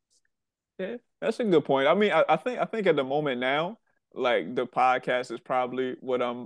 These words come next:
what I'm most known for as far as, like, creatively, because, like, the, the movie that I did, um, uh, a little while ago, it, it hasn't come out yet, so people don't know me as an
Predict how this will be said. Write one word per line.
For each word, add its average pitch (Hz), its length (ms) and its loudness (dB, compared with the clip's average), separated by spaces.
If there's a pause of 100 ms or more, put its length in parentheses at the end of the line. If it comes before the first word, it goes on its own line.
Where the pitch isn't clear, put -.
what 123 140 -2
I'm 120 120 -4
most 123 280 -4
known 123 220 -4
for 123 280 2
as 117 80 -2
far 127 300 4
as, 120 100 -2
like, 120 240 2 (260)
creatively, 143 760 0
because, 120 340 -2
like, 107 200 -4 (280)
the, 127 140 2
the 117 140 -2
movie 151 320 4
that 139 160 4
I 123 100 4
did, 120 440 -2
um, 110 540 -4 (460)
uh, 117 280 0
a 120 60 2
little 120 300 -2
while 117 240 0
ago, 123 240 -4
it, - 240 -4
it 170 100 0
hasn't 123 380 -4
come 120 220 -6
out 117 220 0
yet, 117 220 -4
so - 180 -2
people 127 400 -4
don't 127 360 -4
know 131 160 2
me 127 180 -2
as 127 200 0
an - 80 -2